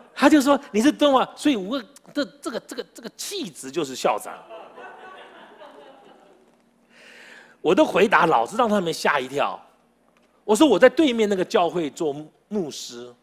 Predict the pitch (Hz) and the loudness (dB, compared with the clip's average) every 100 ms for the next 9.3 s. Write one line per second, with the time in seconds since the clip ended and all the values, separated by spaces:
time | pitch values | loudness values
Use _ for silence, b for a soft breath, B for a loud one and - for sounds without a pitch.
0 | - 208 113 151 233 320 254 214 196 190 | -6 -6 -4 -2 0 0 -2 -2 -4 -2
1 | 185 156 156 120 151 - - 101 151 117 | -4 -2 -4 -6 -10 -12 -16 -6 -4 -4
2 | 80 80 87 _ b b _ - 165 151 | -6 -18 -20 _ b b _ -10 -8 -6
3 | 127 98 104 107 82 _ _ _ _ _ | -6 -8 -12 -12 -12 _ _ _ _ _
4 | 73 69 _ b b _ 117 127 135 151 | -20 -20 _ b b _ -12 -12 -10 -12
5 | - - 85 113 120 87 98 - 82 87 | -12 -18 -14 -8 -8 -8 -20 -20 -20 -18
6 | 107 90 87 80 80 _ _ b b b | -14 -12 -14 -16 _ _ _ b b b
7 | b b b b b b b b b b | b b b b b b b b b b
8 | b b b b - 233 190 185 196 185 | b b b b 2 2 2 -4 -6 -8
9 | 143 87 76 | -10 -12 -16